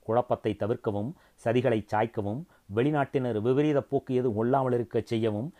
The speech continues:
மீண்டும் மன்னன் சார்பிலே எத்தகைய இரத்தக்களரியும் ஏற்படாது தடுக்கவும் கிராம்வெல்லுக்குத்தான் ஆற்றலும் வாய்ப்பும் இருந்தது. கிராமத்துக் கணவான், கடும் உழைப்பால் உயர்ந்தவன், படையினருக்கு நண்பன், தூய நடத்தையாளன் கிராம்வெல். அவன் களத்திலே காட்டிய வீரமும்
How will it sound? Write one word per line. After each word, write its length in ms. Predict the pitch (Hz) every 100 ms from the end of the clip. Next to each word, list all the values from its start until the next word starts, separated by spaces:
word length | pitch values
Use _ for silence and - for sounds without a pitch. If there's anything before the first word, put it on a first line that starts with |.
| _
மீண்டும் 400 | - 113 151 147
மன்னன் 340 | 123 113 139 127
சார்பிலே 420 | - 120 120 117
எத்தகைய 400 | 110 - 131 117
இரத்தக்களரியும் 720 | 104 - 147 - 123 127 131
ஏற்படாது 480 | 110 120 123 117 110
தடுக்கவும் 540 | 101 107 - 101 110 175 - _ -
கிராம்வெல்லுக்குத்தான் 840 | 101 117 147 131 127 - 120 120 110
ஆற்றலும் 440 | 104 127 127 113
வாய்ப்பும் 400 | 98 127 - 113
இருந்தது. 440 | 104 117 104 92 87 - 101
கிராமத்துக் 520 | 101 117 123 - 107
கணவான், 380 | 107 101 98 87 - _ _
கடும் 280 | - 110 131
உழைப்பால் 440 | 107 127 - 117
உயர்ந்தவன், 500 | 98 110 117 104 95 - -
படையினருக்கு 560 | 104 123 117 110 104
நண்பன், 400 | 101 101 110 101 92
தூய 280 | - 123 139
நடத்தையாளன் 640 | 123 117 - 117 110 110 98
கிராம்வெல். 420 | 104 113 107 87 - - -
அவன் 200 | 117 113
களத்திலே 460 | 110 143 - 147
காட்டிய 340 | 120 131 - 113
வீரமும் 420 | 113 127 113 92